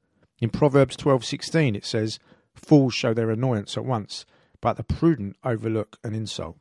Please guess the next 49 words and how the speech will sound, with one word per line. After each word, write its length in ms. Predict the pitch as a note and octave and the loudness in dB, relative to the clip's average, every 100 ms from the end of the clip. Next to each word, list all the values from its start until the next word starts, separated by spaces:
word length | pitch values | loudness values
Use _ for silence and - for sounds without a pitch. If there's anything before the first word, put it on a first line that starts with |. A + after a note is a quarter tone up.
| _ _ _ _ _ _ | _ _ _ _ _ _
Secondly, 600 | - G3+ F#3 D#3 A2+ G2 | -6 -4 -4 -4 -4 -6
if 140 | G2+ - | -6 -6
it 80 | |
becomes 340 | C#3 C#3 C#3+ D3 | -6 -4 -4 -4
clear 320 | - F3 E3 | -4 2 4
that 140 | A2+ | 2
there 140 | C3+ A#2 | 0 -2
is 100 | A2 | 0
an 100 | B2+ | -2
issue 260 | B2 A#2 | -2 -2
internally 580 | G2+ G#2 - D3 C3+ F#2 | -2 -4 -4 -2 -2 -4
that 120 | F#2 | -6
just 220 | - A2+ - | -6 -6 -2
won't 200 | B2+ C3 | -2 0
go 120 | C3+ | 0
away, 380 | C#3+ A2 F#2 F2 _ _ _ _ | 2 0 -2 -10 _ _ _ _
then 140 | A#2 | -8
follow 320 | - A#2+ B2+ | -2 2 4
the 100 | C3 | 4
biblical 500 | B2+ B2+ B2+ A#2+ - | 2 0 0 -4 -2
pattern 400 | - A2 - G#2+ | 0 0 -4 -8
and 140 | G2+ G2 | -8 -8
talk 220 | C3 B2 | -8 -8
to 120 | - | -8
the 60 | B2 | -6
person 400 | - F#2+ - G#2+ | -4 -6 -10 -12
concerned, 680 | A2+ F#2+ - G2 F#2 F#2 - _ _ _ | -12 -12 -10 -10 -10 -14 -18 _ _ _
as 140 | A2+ G#2 | -8 -6
in 120 | G#2+ | -6
Matthew 380 | A2 - A2 G#2 | -6 -6 -6 -6
eighteen 380 | G#2+ G2 G#2 G2 | -8 -8 -10 -10
fifteen. 540 | - G2+ - G2+ F#2+ - _ _ _ _ | -12 -14 -10 -12 -12 -18 _ _ _ _
"If 160 | G#2 | -6
your 80 | A#2 | -4
brother 280 | G2+ C3+ C#3+ | 2 2 2
sins 320 | - D3+ C#3 | 0 -2 -2
against 420 | A#2 A2+ A2 - | -2 -6 -10 -12
you, 160 | G2+ G2+ | -10 -10
go 200 | A2 G#2+ | -8 -6
and 120 | B2 | -6
tell 240 | - A2 G2+ | -4 -4 -4
him 120 | G#2+ | -6
his 140 | G2+ | -8
fault, 300 | - A2 F#2 _ _ _ | -6 -6 -6 _ _ _
between 420 | A2+ - A2 A2+ | -12 -8 -6 -4
you 160 | A2+ B2 | -2 -2
and 120 | B2+ | -2
him 160 | A2 A2 | -6 -6
alone. 380 | A2+ F#2 F2 | -6 -8 -12